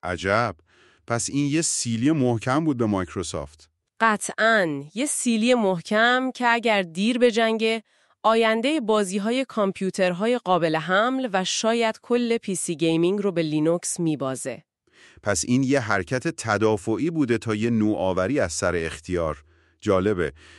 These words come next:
Speaker 1: خب، جذابترین بخش ماجرا که منبع بهش اشاره کرده اینه که قدرت این ویندوز جدید توی چیزهایی هست که نداره.
Speaker 2: <laughs> دقیقاً.
Speaker 1: منبع از یه عبارت خیلی قوی استفاده کرده.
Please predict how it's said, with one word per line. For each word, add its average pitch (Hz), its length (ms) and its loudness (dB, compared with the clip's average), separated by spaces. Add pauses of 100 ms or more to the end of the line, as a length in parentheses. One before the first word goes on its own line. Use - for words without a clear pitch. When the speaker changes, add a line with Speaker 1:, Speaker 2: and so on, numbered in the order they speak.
(120)
Speaker 1:
خب، 98 200 0 (340)
جذابترین 135 800 2
بخش 190 260 0
ماجرا 120 580 2
که 127 140 -6
منبع 104 400 0
بهش 143 220 -2
اشاره 95 340 -2
کرده 98 320 -2
اینه 156 160 -2
که 180 140 -10 (120)
قدرت 113 500 0
این 151 140 0
ویندوز 101 440 -2
جدید 95 520 -2 (380)
توی 147 200 0
چیزهایی 113 580 -4
هست 143 360 -4
که 165 100 -2
نداره. 101 720 -2 (520)
Speaker 2:
<laughs> 226 640 2
دقیقاً. 147 640 -2 (140)
Speaker 1:
منبع 92 340 0
از 131 160 2
یه 143 140 4
عبارت 127 360 2
خیلی 175 380 -2
قوی 131 360 0
استفاده 92 480 -2
کرده. 76 460 -2